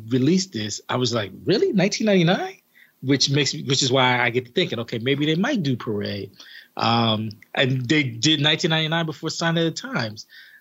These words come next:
uh, which I think there's probably a bigger, um,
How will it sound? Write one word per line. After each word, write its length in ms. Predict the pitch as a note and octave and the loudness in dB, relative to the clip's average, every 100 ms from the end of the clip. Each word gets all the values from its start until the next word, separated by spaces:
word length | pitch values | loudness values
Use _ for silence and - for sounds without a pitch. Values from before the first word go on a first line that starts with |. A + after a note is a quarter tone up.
| _ _ B2+ | _ _ -2
uh, 460 | B2 A#2 A2+ A2 | 0 0 -2 -4
which 420 | A2+ C3+ G3 - - | 0 2 4 0 0
I 100 | G#2+ | 0
think 460 | - C#3+ C#3+ C3 B2+ | 2 2 0 -2 0
there's 180 | C#3 C3 | 0 0
probably 340 | C3+ B2+ C3 | 0 2 2
a 80 | A#2 | 0
bigger, 880 | - C#3 C#3 C#3+ C#3+ C#3 C3+ - - | -2 0 2 2 4 4 2 0 -4
um, 480 | A#2 A#2 A#2 A2+ | -2 0 0 -2